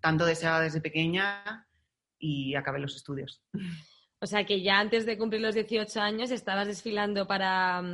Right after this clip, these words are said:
Speaker 2: para firmas y en semanas de la
Speaker 1: Sí.
Speaker 2: moda internacionales, ¿no?
Speaker 1: Mm, sí, sí. Sí, a los diecisiete, porque yo cumplo en agosto, y claro, acabé el colegio a los diecisiete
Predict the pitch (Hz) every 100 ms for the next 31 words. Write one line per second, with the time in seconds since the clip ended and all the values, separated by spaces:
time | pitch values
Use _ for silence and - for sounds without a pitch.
0 | 175 175 196 185 185 196 190 185 196 190
1 | 185 170 196 185 185 175 180 175 180 180
2 | 180 190 185 180 175 233 254 170 180 -
3 | - _ _ _ _ _ _ _ 180 156
4 | - - _ - - 175 - 143 - _
5 | _ - - _ _ - 156 147 - 170
6 | 175 170 156 156 180 175 175 202 202 160
7 | 165 175 196 196 196 202 190 190 190 190
8 | 190 196 190 220 - 226 240 - _ _
9 | _ _ _ _ 165 160 165 160 143 143
10 | 147 160 165 165 170 165 165 160 165 170
11 | 160 185 185 208 240 -